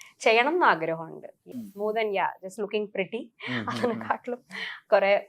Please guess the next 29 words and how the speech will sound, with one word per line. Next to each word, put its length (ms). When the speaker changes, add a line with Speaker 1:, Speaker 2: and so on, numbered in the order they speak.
Speaker 1:
പെർഫോമൻസ് 520
ചെയ്യണം 180
എന്ന് 120
ആഗ്രഹമുണ്ട്. 680
Speaker 2:
ഈ, 80
ഏ, 100
പ്രിറ്റി 580
ആയിട്ട് 260
കാണപ്പെടാൻ 760
വേണ്ടിയിട്ട് 500
ഐശ്വര്യ 220
എടുക്കുന്ന 280
എഫേർട്സ് 420
ഉണ്ടല്ലോ. 340
Speaker 1:
<laughs> 640
Speaker 2:
ഇത്, 320
ഇതിനുള്ള 720
ഒരു 300
കൺസിസ്റ്റൻസി 600
ആയിട്ട് 240
അത്, 240
അതിപ്പോ 280
ഒരു 160
ചീസ് 300
കേക്ക് 160
ഉണ്ടെങ്കിൽ 220
അത് 120
കഴിക്കാതിരിക്കാനുള്ള 920
ഒരു 340